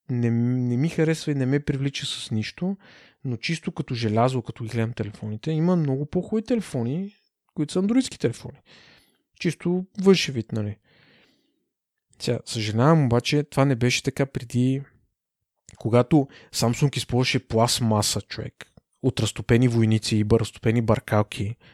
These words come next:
да си прави телефоните, Apple правеше с стъкло и алуминий. Значи, нали виждаш, когато с-, това е точно баснята за зайка и костенурката.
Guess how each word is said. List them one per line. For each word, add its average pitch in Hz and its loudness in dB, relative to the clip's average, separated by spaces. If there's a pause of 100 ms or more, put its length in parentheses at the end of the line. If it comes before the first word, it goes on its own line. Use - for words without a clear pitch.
(120)
да 117 2
си - -2
прави 113 2
телефоните, 110 0 (640)
Apple 120 4 (420)
правеше 107 2
с - -6
стъкло - -2
и 101 2
алуминий. 127 2 (1900)
Значи, 107 -6 (380)
нали 131 -4
виждаш, 139 2 (340)
когато 170 4
с-, - -12 (200)
това 170 2
е 202 6
точно 226 0 (140)
баснята 160 4
за 185 2
зайка 147 6
и 170 0
костенурката. - -4